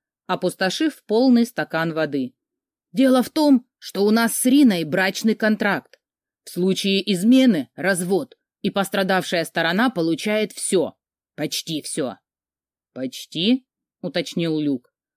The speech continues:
"Ну, я же не дурак, чтобы держать все свои денежки на открытых счетах",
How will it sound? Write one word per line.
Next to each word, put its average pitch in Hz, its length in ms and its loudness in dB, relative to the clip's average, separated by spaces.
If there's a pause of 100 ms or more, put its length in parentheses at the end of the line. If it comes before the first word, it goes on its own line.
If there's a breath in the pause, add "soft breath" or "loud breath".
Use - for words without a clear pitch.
(320)
"Ну, 233 240 4
я 185 180 0
же 180 140 -4
не 196 140 2
дурак, 269 560 4
чтобы 180 320 0
держать 180 420 0
все 185 200 -2
свои 165 280 2
денежки 160 440 -2
на 160 140 -2
открытых 156 400 -4
счетах", - 580 -6